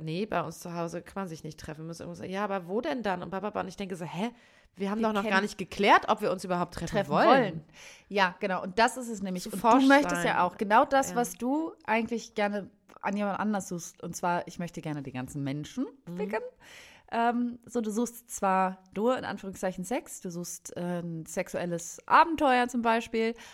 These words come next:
Speaker 2: aber du möchtest
Speaker 1: Ja,
Speaker 2: ja
Speaker 1: aber
Speaker 2: auch
Speaker 1: ich will trotzdem
Speaker 2: begehrt
Speaker 1: das
Speaker 2: werden.
Speaker 1: ganze Ding drumherum
Speaker 2: Genau, du
Speaker 1: haben, ein
Speaker 2: möchtest
Speaker 1: bisschen.
Speaker 2: begehrt werden. Und zwar nicht nur begehrt werden, ähm, wegen deinem Körper,
Speaker 1: Ja.
Speaker 2: weil du, ähm, ne?
Speaker 1: Ja.
Speaker 2: Sondern als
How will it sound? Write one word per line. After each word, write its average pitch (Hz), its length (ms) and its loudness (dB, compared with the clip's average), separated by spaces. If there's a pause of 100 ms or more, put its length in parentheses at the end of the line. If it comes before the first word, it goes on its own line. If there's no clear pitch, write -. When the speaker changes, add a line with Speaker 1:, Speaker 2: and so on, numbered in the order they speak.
(140)
Speaker 2:
aber 247 560 8 (240)
du 226 140 2
möchtest 220 360 0
Speaker 1:
Ja, 175 80 2
Speaker 2:
ja 175 40 6
Speaker 1:
aber 208 80 6
Speaker 2:
auch 208 60 -2
Speaker 1:
ich - 60 -4
will 214 100 8
trotzdem 226 220 4
Speaker 2:
begehrt 262 140 10
Speaker 1:
das 226 140 0
Speaker 2:
werden. 202 260 10
Speaker 1:
ganze 226 220 2
Ding 190 220 0
drumherum 170 360 -4
Speaker 2:
Genau, 165 160 2
du 156 80 4
Speaker 1:
haben, - 40 4
ein 226 60 4
Speaker 2:
möchtest - 380 0
Speaker 1:
bisschen. - 120 -12
Speaker 2:
begehrt 190 380 4
werden. 262 200 2 (180)
Und 214 120 -2
zwar 208 160 0
nicht 208 160 -6
nur 202 100 -6
begehrt 190 380 0
werden, 180 440 0
ähm, 170 380 -2
wegen 170 200 -4
deinem 156 220 -4
Körper, 220 580 4 (100)
Speaker 1:
Ja. 175 260 -10 (160)
Speaker 2:
weil 185 300 2
du, 180 400 -2
ähm, 165 720 -4 (440)
ne? 214 220 0 (240)
Speaker 1:
Ja. 202 140 -2
Speaker 2:
Sondern 196 320 0 (180)
als - 320 -6